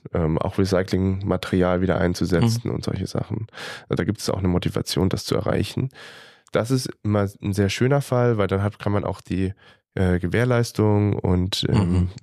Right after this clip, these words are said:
Speaker 1: Prüfung und so weiter über den Hersteller dann wieder garantieren. Mm, bei anderen Materialien, ähm, wie einem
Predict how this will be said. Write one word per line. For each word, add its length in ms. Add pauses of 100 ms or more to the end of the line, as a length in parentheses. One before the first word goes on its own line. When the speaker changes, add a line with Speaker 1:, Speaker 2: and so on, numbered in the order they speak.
Speaker 1:
Prüfung 520
und 120
so 100
weiter 200
über 120
den 140
Hersteller 460
dann 220
wieder 160
garantieren. 640 (720)
Mm, 420 (120)
bei 160
anderen 440
Materialien, 920
ähm, 400 (840)
wie 120
einem 360